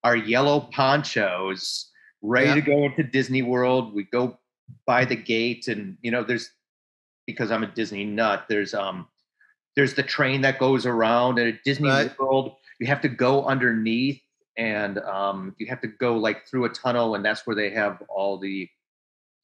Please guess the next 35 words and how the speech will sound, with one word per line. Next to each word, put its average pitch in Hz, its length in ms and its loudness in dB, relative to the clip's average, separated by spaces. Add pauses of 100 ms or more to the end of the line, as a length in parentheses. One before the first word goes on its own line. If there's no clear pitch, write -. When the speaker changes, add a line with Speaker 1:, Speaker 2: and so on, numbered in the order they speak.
(100)
Speaker 1:
all 120 80 0
the, 104 60 -6
like, 90 260 -8
lockers, 117 840 2
all 101 100 -4
the 101 60 -6
different 110 320 -6
places 104 320 -4
you 120 60 0
Speaker 2:
Yeah. 127 100 0
Speaker 1:
can - 80 -10 (280)
put 123 120 -4
stuff 113 480 2
or 107 100 -2
whatever. 104 560 0 (180)
So 143 320 2 (480)
anyhow, 147 420 4
between 160 540 -2 (140)
entering 165 560 0
that, 127 340 0
what 135 140 0
I 123 80 2
call 139 380 0
a 117 100 -6 (160)
tunnel, 151 260 2
and 104 140 -2
coming 151 300 -2
out 131 80 2
on 123 120 2
the 113 180 -2
other 127 180 0
side 117 480 0 (100)
of 104 180 -2
Main 123 320 -2
Street 98 540 -4